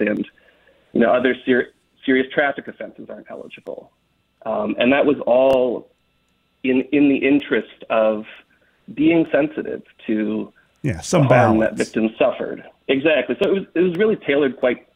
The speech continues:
Speaker 1: thoughtfully, I think, to preserve victims' rights within the expungement process, and then to focus on lower-level convictions that are holding people back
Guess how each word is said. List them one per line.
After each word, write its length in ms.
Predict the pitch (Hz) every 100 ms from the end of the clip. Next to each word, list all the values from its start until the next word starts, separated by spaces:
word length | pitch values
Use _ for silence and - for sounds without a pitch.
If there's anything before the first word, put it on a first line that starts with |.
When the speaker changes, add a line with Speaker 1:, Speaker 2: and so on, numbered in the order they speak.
| _ _
Speaker 1:
thoughtfully, 460 | - 127 - 160 165
I 100 | 175
think, 340 | - 101 214 - _ _ _ _ -
to 460 | 151 143 139 127 123 - _ - _
preserve 480 | - 131 131 151 127
victims' 440 | 131 - 123 113 113
rights 280 | 117 123
within 280 | 120 - 117
the 160 | 120 117
expungement 540 | - - 117 - -
process, 520 | - 107 - 110 107 - _ _ _ - - -
and 280 | - 123 123
then 240 | 135 131 131
to 80 | 139 -
focus 360 | 175 185 151 127
on 240 | 135 107 107
lower-level 520 | 139 139 123 113 107
convictions 600 | - 110 104 101 107 110
that 100 | -
are 60 | -
holding 280 | 135 147 131
people 280 | 123 - 113
back 360 | - - -